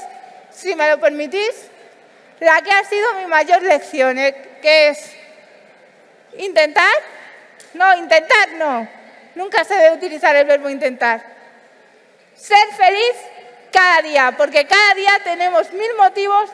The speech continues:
por los que sonreír, aunque tengamos algún motivo que otro por los que llorar.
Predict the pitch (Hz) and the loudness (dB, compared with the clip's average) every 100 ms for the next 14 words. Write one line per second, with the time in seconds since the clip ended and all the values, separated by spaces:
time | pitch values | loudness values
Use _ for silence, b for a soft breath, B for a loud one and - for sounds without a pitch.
0 | - 330 302 320 302 - 294 311 285 277 | 0 0 2 -2 -2 -2 0 0 2 0
1 | 302 480 - B B B B 240 349 349 | 2 0 -2 B B B B -4 0 0
2 | 320 339 330 349 403 453 539 659 - - | 2 0 2 0 0 0 -2 -2 -6 -20
3 | - - _ - - - 320 320 370 403 | -20 -20 _ -20 -20 -4 0 2 0 -4
4 | 403 359 370 403 370 330 349 349 403 381 | 0 0 0 0 0 0 0 0 -2 -4
5 | 370 320 294 269 - 262 247 240 226 | -2 -2 -2 -6 -4 -4 -2 -2 -4